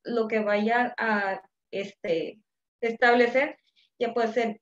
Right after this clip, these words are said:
particular, general o intermedio. Si es ante la autoridad estatal, voy a, eh,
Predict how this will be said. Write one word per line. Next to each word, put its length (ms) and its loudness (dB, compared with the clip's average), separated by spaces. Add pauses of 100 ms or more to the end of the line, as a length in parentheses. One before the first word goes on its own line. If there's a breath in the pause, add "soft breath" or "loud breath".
particular, 800 -2
general 600 0 (240)
o 180 2
intermedio. 640 0 (1600 loud breath)
Si 140 2
es 160 4
ante 280 2
la 80 2
autoridad 500 2
estatal, 600 0 (1120)
voy 360 4
a, 300 6
eh, 600 6